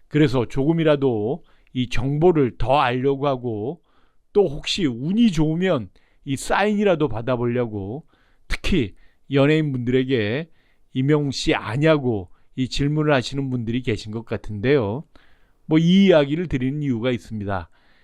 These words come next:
이 그룹 엑소에 이 카이란 분이 있는 것 같은데요.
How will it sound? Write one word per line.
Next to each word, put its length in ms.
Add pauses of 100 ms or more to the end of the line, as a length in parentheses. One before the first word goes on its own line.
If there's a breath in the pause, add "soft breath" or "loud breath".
(140)
이 80
그룹 380
엑소에 680 (280)
이 160
카이란 540
분이 400
있는 240
것 140
같은데요. 800